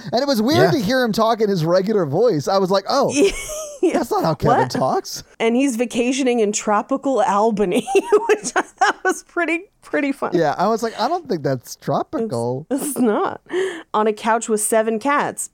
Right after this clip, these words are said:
Speaker 3: because that's a crazy amount of pets to have.
Speaker 2: Yeah. Seven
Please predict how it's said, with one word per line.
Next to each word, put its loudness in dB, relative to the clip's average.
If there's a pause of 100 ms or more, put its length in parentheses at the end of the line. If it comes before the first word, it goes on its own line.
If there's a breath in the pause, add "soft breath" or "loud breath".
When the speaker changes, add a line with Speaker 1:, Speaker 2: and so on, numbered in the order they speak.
Speaker 3:
because 0
that's 0
a -2
crazy -2
amount 0
of -8
pets -2
to -2
have. -8 (200)
Speaker 2:
Yeah. 2 (340 loud breath)
Seven 0